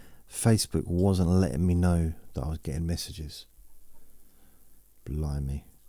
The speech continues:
Um, this one hasn't got a date on it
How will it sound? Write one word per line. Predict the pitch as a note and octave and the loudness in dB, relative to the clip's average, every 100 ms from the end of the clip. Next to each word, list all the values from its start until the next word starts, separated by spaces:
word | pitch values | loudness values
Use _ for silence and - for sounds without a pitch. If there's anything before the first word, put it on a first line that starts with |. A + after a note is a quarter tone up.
| - _ _ _ _ _ - _ - _ _ - _ - - - | -20 _ _ _ _ _ -20 _ -20 _ _ -20 _ -20 -20 -4
Um, | D#2+ E2+ E2+ F2 F2 E2+ E2+ E2 _ - _ _ _ _ _ _ _ _ _ _ _ - _ - _ - _ _ _ - - - - _ _ _ - _ | 2 4 4 4 4 2 2 -2 _ -20 _ _ _ _ _ _ _ _ _ _ _ -20 _ -20 _ -20 _ _ _ -20 -20 -20 -20 _ _ _ -20 _
this | A2+ B2+ - | 2 4 2
one | F#2+ E2+ | 0 0
hasn't | D#2+ G#2+ G2 F#2 | 0 0 0 -2
got | - C2+ | -2 -4
a | |
date | - F#2+ G2+ - | -2 0 0 0
on | D#2 | -4
it | D2 | -6